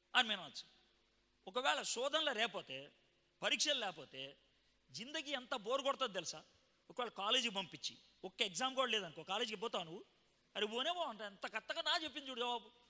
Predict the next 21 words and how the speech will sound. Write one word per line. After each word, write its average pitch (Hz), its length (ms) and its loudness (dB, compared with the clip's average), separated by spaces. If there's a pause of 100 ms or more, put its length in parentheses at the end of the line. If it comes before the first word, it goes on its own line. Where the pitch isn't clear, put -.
(120)
ఒక్క - 280 4
సెకండ్ 294 320 2
కూడా 370 160 6
ఆగలా, 233 300 4 (1120)
వెంటనే 359 440 0
అన్నది. 247 340 -2 (2750)
నాకు 233 140 4
నచ్చింది. 233 520 2 (2500)
ఎవడు 285 200 0
పడతాడు 381 320 4
భయ్? 170 160 -8
ఎవడు 180 340 2
పోడు? 330 220 0 (1160)
క్రికెట్ 359 340 0
ఆడేటప్పుడు 311 380 4
వెనకాల 294 280 6
వికెట్లు 285 280 -2
తీస్తే 277 220 -2
ఆడతారా 226 340 0
భయ్ 269 100 6
ఎవడన్నా? 320 260 2